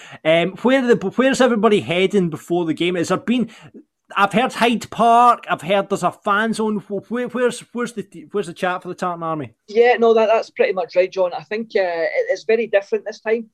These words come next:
Speaker 2: So the last few times I've been down here, obviously the tradition is you kinda come in, you take over Trafalgar Square, you know, and that's, that's the kinda always the gathering point. Um, this time I think it's a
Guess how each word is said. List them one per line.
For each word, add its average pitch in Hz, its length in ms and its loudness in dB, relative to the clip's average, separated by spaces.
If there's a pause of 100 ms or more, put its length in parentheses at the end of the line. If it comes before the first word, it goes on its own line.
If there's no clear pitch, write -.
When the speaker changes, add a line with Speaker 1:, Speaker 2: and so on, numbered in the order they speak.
(240)
Speaker 2:
So 170 460 -2
the 170 80 -2
last 190 260 -4
few 202 140 -8
times 175 300 -2
I've 151 100 -6
been 156 140 -10
down 160 240 2
here, 156 240 2
obviously 156 280 -6
the 151 100 -8
tradition 156 420 -4
is 151 220 0 (240)
you 170 100 -4
kinda 147 220 -8
come 180 260 -2
in, 165 240 0 (220)
you 160 100 -8
take 208 260 0
over 165 200 2
Trafalgar 156 500 -2
Square, 165 540 0
you 196 80 0
know, 165 240 2
and 156 160 -10
that's, - 360 -12
that's 123 260 -10
the 156 60 -8
kinda 156 340 2 (220)
always 180 300 4
the 165 60 -12
gathering 185 420 -2
point. 156 300 -2 (360)
Um, 170 440 -2
this 226 180 -2
time 208 300 -2
I 156 40 -10
think 202 200 -6
it's - 180 -6
a 165 400 -4